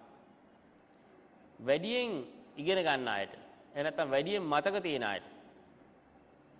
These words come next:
වැඩියෙන් දැනුම තියෙන අය. මේ වෙනස් හඳුනා ගැනීම වලට තමයි සංඥා කියලා කියන්නේ.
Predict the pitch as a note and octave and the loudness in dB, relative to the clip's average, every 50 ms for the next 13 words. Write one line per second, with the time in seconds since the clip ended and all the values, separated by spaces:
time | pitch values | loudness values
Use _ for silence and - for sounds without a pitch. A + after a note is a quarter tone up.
0 | - - - - - - - - - - - - - - A2+ A#2+ C#3 E3 G#3 A#3 | -20 -20 -20 -20 -20 -20 -20 -20 -20 -20 -20 -20 -14 -4 0 0 0 0 0 -4
1 | A#3+ G3 C#3+ D3 D3+ F3 G#3+ A3+ A3+ G#3 F#3+ E3 C#3 A#2 G2 F2+ - - - - | -2 0 4 4 4 4 4 0 0 0 0 0 0 0 -2 -2 -4 -8 -14 -20
2 | - - - - - - - - - - - - - - - - - - - - | -20 -20 -20 -20 -20 -20 -20 -20 -20 -20 -20 -20 -20 -20 -20 -20 -20 -20 -20 -20
3 | - - - - - - - - - - - - - - - - - - - - | -20 -20 -20 -20 -20 -20 -20 -20 -20 -20 -20 -20 -20 -20 -20 -20 -20 -20 -20 -20
4 | - - - - - - - - - - B2 B2+ C3+ B2 B2 C#3+ E3 G#3 G3 - | -20 -20 -20 -20 -20 -20 -20 -20 -16 -8 -4 -2 -2 0 0 2 2 2 0 -2
5 | - E3+ D#3 E3 F#3+ G#3 A3 G#3+ G#3+ G#3 G#3 G#3 G#3 G#3 G#3 G#3 G3+ G3+ F#3+ F#3+ | -2 0 0 2 2 2 2 2 2 2 0 -2 -2 -2 -2 0 -2 -2 -2 -2
6 | G#3 G#3 G#3 G#3 G3 - F3+ E3+ F3 F#3 F3+ F3 E3 D3+ C#3 C#3+ C3 - - C#3+ | -4 -2 -2 -4 -4 -2 0 0 0 2 2 2 0 0 0 -2 -4 -2 -2 -2
7 | A#2 F#2 - - | -2 -2 -4 -10